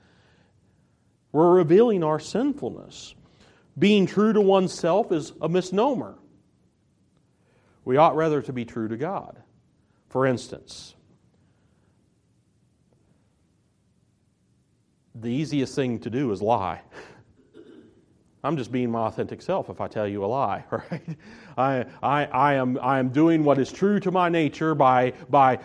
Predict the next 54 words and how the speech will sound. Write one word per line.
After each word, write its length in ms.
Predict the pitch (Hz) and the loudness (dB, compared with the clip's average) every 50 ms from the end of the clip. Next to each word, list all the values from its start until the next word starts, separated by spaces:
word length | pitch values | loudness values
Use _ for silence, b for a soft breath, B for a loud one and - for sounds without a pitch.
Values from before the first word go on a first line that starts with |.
| B B | B B
by 240 | - 123 120 117 110 | 2 2 2 2 0
speaking 560 | - - - - 202 220 208 - 196 202 190 | -2 -6 -6 -2 -2 0 0 -2 -2 -2 2
lies 480 | 175 165 170 170 170 170 170 170 147 139 | 4 6 6 6 6 6 4 4 2 0
and 100 | 131 120 | -4 0
taking 320 | - 185 190 185 190 180 165 | 2 2 2 2 2 0 0
advantage 540 | 156 139 156 160 160 156 156 151 143 123 | 0 0 -2 -2 -2 -2 -2 -2 -4 -2
of 160 | 147 156 147 143 | -4 -4 -2 -2
you 240 | 151 151 147 143 | 0 0 2 2
or 140 | 135 120 110 | 2 0 0
doing 320 | 110 143 208 208 196 180 160 | 0 0 -2 -2 0 -4 -4
something 380 | - 180 175 165 - 165 165 | -4 -4 -6 -4 -4 -6 -6
to 100 | 160 147 | -6 -2
that 240 | 143 151 151 127 135 | -2 0 -2 -2 -2
nature. 380 | 156 156 151 131 - - 113 107 | -4 -4 -4 -4 -4 -4 -4 0
That's 200 | 127 156 160 - | 0 -2 0 -2
just 180 | 180 156 - | -4 -4 -2
what 180 | 170 180 - - | -2 -4 -4 -2
comes 280 | 156 160 156 139 120 | -4 -4 -4 -4 -4
natural 440 | 131 151 170 185 175 - - 180 170 | -4 -4 -4 -4 -4 -4 -4 -6 -4
to 100 | 175 175 | -4 -6
me 300 | 156 131 120 123 135 151 | -6 -4 -4 -4 -4 -6
and 120 | 170 156 147 | -6 -6 -4
ma-, 140 | 147 151 147 B B B 151 | -6 -6 -8 B B B -6
and 240 | B 139 147 143 139 | B -2 -2 0 0
natural 340 | 139 151 170 170 - 185 170 | 0 -2 -2 -2 -2 -4 -2
to 100 | - 131 | -2 -4
you, 260 | 113 131 190 233 220 | -6 -4 -4 -4 -4
by 160 | 135 110 104 107 | -2 -2 -2 -2
the 100 | 110 107 | -4 -4
way, 200 | 107 101 98 104 | -4 -4 -4 -4
as 140 | 113 123 | -6 -6
well, 420 | 139 160 175 147 117 101 - - b b b b | -6 -2 -2 0 0 -2 -4 -8 b b b b
because 500 | - 123 110 127 120 113 113 110 107 - | -12 -8 -4 -2 0 0 0 -2 -4 -8
you 220 | - 113 123 139 127 | -8 -6 -4 -4 -2
have 180 | 120 113 113 | -2 -2 -2
the 80 | 113 104 | -4 -8
same 300 | - - 110 110 110 107 | -8 -8 -6 -6 -6 -8
human 260 | 104 113 107 107 104 | -8 -8 -8 -8 -8
nature 360 | 104 101 101 101 - 110 107 | -6 -8 -8 -8 -8 -6 -6
as 100 | 104 98 | -6 -4
I 180 | 117 117 131 131 | -4 -4 -4 -4
do. 300 | 110 104 98 90 90 - b b b b b b b b | -6 -8 -10 -12 -12 -16 b b b b b b b b
But 140 | - 143 127 | -4 -2 -2
if 100 | 127 - | 0 0
I 220 | 147 143 147 143 131 | 0 0 0 0 -2
am 140 | 127 120 113 | -2 -4 -4
to 100 | - 120 | -6 -6
be 120 | 117 113 | -6 -6
true 260 | 113 - 131 127 117 107 | -8 -8 -8 -8 -6 -6
to 100 | - 101 | -8 -6
God, 460 | 95 123 170 202 180 156 170 185 180 - - | -4 -4 -2 -2 -2 -4 -6 -8 -10 -14 -12
what 180 | - 104 101 101 | -6 -6 -4 -4
am 220 | 127 175 175 139 | -4 -8 -8 -10
I? 240 | 95 - 65 - - | -12 -14 -14 -18 -20